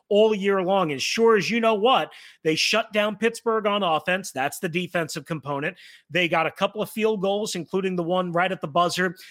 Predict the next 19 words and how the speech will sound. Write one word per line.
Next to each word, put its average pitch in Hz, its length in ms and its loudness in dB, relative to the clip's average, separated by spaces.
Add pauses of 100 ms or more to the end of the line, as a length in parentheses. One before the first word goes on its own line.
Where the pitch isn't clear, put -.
(160)
for 175 140 0
halftime 185 560 -2
from 160 160 -8
Dustin 170 360 -2
Hopkins. 165 420 -6
He 185 100 -8
won 180 160 -2
the 165 120 -2
N 165 100 -4
F 156 100 -8
C 156 140 -6
Special 135 380 -6
Teams 147 300 -10 (320)
Player 160 200 4
of 147 60 -2
the 139 60 0
Week. 170 300 -4
And 175 160 2
there 226 180 4